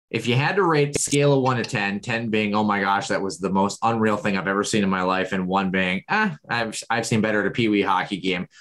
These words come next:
what would you rate it on a scale of one to ten? And for someone who doesn't watch hockey, 'cause this, this video got a lot of traction in the non-hockey world and kinda put some N H L stuff on the map. If you had to describe it, you know, in a sentence or a short blurb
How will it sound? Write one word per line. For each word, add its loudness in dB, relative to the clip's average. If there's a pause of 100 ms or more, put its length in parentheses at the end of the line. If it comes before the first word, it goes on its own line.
(200)
what 0
would 2
you 4
rate 4
it 4
on 2
a 2
scale 2
of 0
one 2
to 2
ten? -2
And -4
for 0
someone 0
who 2
doesn't 0
watch 2
hockey, -2
'cause -6
this, 0
this 0
video 4
got 0
a 2
lot 2
of -4
traction -2
in -2
the 0
non-hockey 0
world -2 (240)
and -8
kinda 0
put -2
some 0
N -2
H 0
L 2
stuff -4
on 0
the 0
map. -2 (240)
If -6
you 4
had 0
to -4
describe 0
it, 0
you -2
know, 0
in 0
a -4
sentence 2
or 2
a -2
short 0
blurb 2